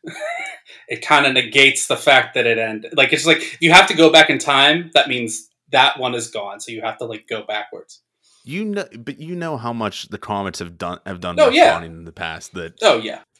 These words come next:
Speaker 1: I, I'm just saying, it's, for me, it's more of less of just, like, a,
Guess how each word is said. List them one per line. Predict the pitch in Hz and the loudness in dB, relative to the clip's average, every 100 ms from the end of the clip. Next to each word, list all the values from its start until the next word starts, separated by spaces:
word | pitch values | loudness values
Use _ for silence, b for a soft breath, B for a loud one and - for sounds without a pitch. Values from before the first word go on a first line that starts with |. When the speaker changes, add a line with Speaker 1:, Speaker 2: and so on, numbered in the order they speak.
| - | 0
Speaker 1:
I, | 190 | 2
I'm | 190 190 | 4 4
just | 185 - | 2 2
saying, | 165 135 131 - _ - | 2 2 0 -10 _ 0
it's, | 185 190 190 - | 0 -2 -10 -4
for | 160 | -2
me, | 180 170 | 0 -2
it's | - | -2
more | 135 123 | -6 -4
of | 113 | -2
less | 123 117 | -2 -4
of | 113 | -8
just, | 113 - | -12 -12
like, | 113 107 | -12 -10
a, | 107 107 | -8 -8